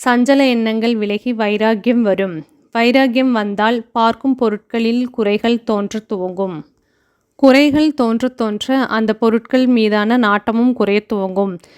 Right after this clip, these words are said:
அந்த நிலை தொடரும் பொழுது முக்தி கிடைக்கும். ஒருவன் ஞானியாக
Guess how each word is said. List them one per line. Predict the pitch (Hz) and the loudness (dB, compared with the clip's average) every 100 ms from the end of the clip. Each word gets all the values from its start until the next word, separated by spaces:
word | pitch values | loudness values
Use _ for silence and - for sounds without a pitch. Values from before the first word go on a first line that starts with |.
| - - | -20 -4
அந்த | 226 240 247 | 0 2 2
நிலை | 247 269 277 | 2 2 0
தொடரும் | 240 220 233 | 0 0 0
பொழுது | 226 214 202 247 | 0 -2 0 -2
முக்தி | 233 196 240 | -2 -4 -6
கிடைக்கும். | 226 208 196 - 202 180 - | -4 -2 -2 -4 -6 -8 -12
ஒருவன் | - 226 233 262 | -4 0 2 2
ஞானியாக | 247 208 214 226 220 226 | 2 0 0 0 -2 -2